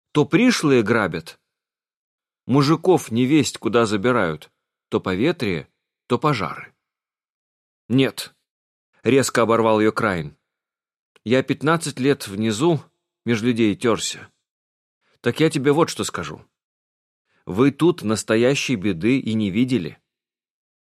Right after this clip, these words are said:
Коли так, чего ж ты там делал пятнадцать лет?» всхлипнула тётка Таисия.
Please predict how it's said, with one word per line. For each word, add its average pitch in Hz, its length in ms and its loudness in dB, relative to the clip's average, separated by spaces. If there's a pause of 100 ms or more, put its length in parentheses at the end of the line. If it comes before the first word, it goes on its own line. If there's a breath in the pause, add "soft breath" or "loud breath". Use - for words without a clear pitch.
(160)
Коли 92 220 -4
так, - 440 -8 (640)
чего 208 220 0
ж - 80 -8
ты 123 80 -12
там 123 240 0
делал 117 300 2
пятнадцать - 540 -4
лет?» 127 380 -2 (600)
всхлипнула 104 640 -4
тётка - 400 -4
Таисия. - 560 -6